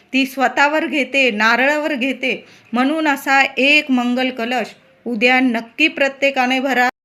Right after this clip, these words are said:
उद्या गुढीपाडव्याच्या दिवशी लक्ष्मीकारक, समृद्धी वर्धक आपल्याला एक पोटली बनवायची आहे. घरच्या घरी जरी बनवली ना, काही हरकत नाही. अगदी साधी सोपी आपण पोटली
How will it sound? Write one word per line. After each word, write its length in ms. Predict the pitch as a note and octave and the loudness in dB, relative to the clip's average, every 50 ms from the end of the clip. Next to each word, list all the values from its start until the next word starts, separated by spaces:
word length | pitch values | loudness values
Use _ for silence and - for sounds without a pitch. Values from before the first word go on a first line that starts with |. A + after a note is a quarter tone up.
| _ _ _ - - _ _ - | _ _ _ -20 -20 _ _ -6
उद्या 260 | C#4 D#4 D4+ F#4 F4+ | -2 2 4 4 4
गुढीपाडव्याच्या 840 | D4+ C#4 C#4+ C4+ C4 D#4 G4 F#4+ F#4+ D4+ C#4 C#4+ D4 C#4+ C#4 D4+ D#4 C#4+ | 4 2 0 0 2 2 2 4 4 4 4 4 4 2 2 2 0 0
दिवशी 580 | A#3+ B3+ B3+ A#3+ - - C#4+ C#4 C4+ B3+ A#3 | 0 -2 -4 -6 -6 -6 -4 -4 -4 -2 -2
लक्ष्मीकारक, 960 | A#3 B3 B3 B3 - - D4+ D#4 D4+ D4+ D4+ C4 A#3+ B3 C4 C4+ B3+ A3 A3 | -2 -4 -4 -4 -8 -6 -2 -2 -2 -2 0 2 2 2 2 0 -2 -4 -6
समृद्धी 580 | - - C#4+ B3+ B3 B3 C4 C4 A3+ A3+ C4+ C4+ | -6 -4 -2 0 0 0 -2 -4 -4 -2 -4 -2
वर्धक 520 | B3 A#3 A#3 A3+ A3 G#3 B3+ B3+ B3 B3 | -2 -2 -2 -2 -2 -4 -6 -6 -4 -4
आपल्याला 400 | A#3 A3 A3+ A#3+ A#3+ A#3 A#3 A#3 | -4 -4 -2 -2 -2 0 2 2
एक 320 | A#3 A3+ A3 B3 A#3+ - - - | 2 0 0 -2 -4 -8 -8 -4
पोटली 400 | C4 C4+ C4 C4 C4 D4 D4 D#4+ | 0 0 0 0 0 0 0 0
बनवायची 500 | D4+ D4+ C#4 C4 B3+ B3+ B3 A#3+ A3+ C#4 | 2 0 0 0 0 0 0 0 0 0
आहे. 320 | C4 A#3 A3+ A#3 B3 A3+ | 0 0 0 0 0 0
घरच्या 440 | G#3 F#3+ C4+ B3 B3+ B3+ - C#4 C4+ | 0 -2 -4 -4 -4 -2 0 0 0
घरी 280 | B3 C4 B3 B3+ C4 B3 | 0 0 -2 -2 -2 -2
जरी 240 | A#3 A#3+ A#3+ C4 B3+ | -2 -2 -2 -2 -2
बनवली 440 | A#3 B3 A#3+ B3 B3 A#3+ A#3+ A#3+ | -2 -2 -2 -2 -4 -4 -4 -4
ना, 200 | A#3+ A#3+ A#3+ A#3+ A#3+ - - - - - - _ - | -4 -4 -4 -4 -6 -10 -16 -20 -20 -20 -10 _ 0
काही 320 | C4+ C4+ C4 D#4 D#4+ E4+ | 0 2 2 2 2 0
हरकत 440 | F4 E4+ D4 D4 D4 - D4 D4 D4 | 2 0 -2 -2 -2 -2 -4 -4 -2
नाही. 380 | D4 C4+ C4 C4 B3+ C#4 C#4 C#4 | 0 0 0 0 0 0 0 2
अगदी 420 | C4 B3 A3+ A3+ A#3 C4+ C#4 C#4 | 0 0 -2 -4 -6 -6 -6 -4
साधी 400 | - - B3+ A#3 A3+ A3 C4 C4 | -2 0 0 0 2 0 -2 -4
सोपी 420 | C4 - B3 A#3 A#3+ - - B3+ | -4 -4 -6 -8 -6 -6 -4 -2
आपण 320 | B3 A3+ A3 - B3 A#3+ A#3+ | -2 -2 -2 -2 -4 -4 -4
पोटली 520 | A#3+ A#3+ A#3+ A3+ A3+ A#3 B3+ B3+ B3+ G3 | -4 -4 -6 -6 -6 -6 -6 -6 -6 -6